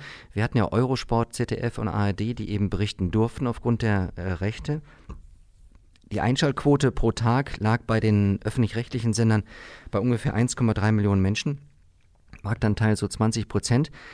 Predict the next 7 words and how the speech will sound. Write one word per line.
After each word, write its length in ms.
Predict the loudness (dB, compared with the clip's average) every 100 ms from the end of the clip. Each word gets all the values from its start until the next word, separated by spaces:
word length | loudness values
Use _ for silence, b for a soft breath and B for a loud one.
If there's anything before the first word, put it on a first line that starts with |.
| B
Interessant 540 | -2 0 2 2 4 4
finde 300 | 6 6 4
ich, 280 | 0 -2 B B B
dass 200 | -4 2
genauso 580 | 6 6 6 4 4 0
viele 340 | 0 0 0
Abrufe 680 | 0 -2 -2 -4 2 2 2